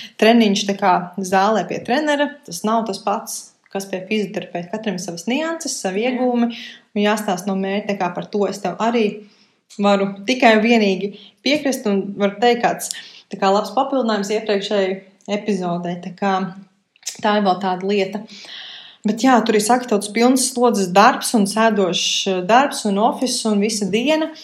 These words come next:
Speaker 1: un stresaini. Un tad tu tik daudz laika un tomēr atrodi to recepšu veidošanai un fotografēšanai un tam visam. Nu, laikam tā tev tiešām tāda sirdslieta ir, ka tev ir tā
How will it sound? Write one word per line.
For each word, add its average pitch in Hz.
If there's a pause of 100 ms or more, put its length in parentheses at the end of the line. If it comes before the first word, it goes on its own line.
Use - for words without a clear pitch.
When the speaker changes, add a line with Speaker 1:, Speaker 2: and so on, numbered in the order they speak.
(240)
Speaker 1:
un 185
stresaini. 277 (560)
Un 214
tad -
tu 220
tik 202
daudz 226
laika 220
un 202 (200)
tomēr 214
atrodi 196 (380)
to 196
recepšu 220
veidošanai 226
un -
fotografēšanai 214
un 180
tam 190
visam. 208
Nu, 233 (840)
laikam 240
tā 233
tev 247
tiešām 240
tāda 202
sirdslieta 208
ir, 185
ka 202
tev 208
ir 247
tā 185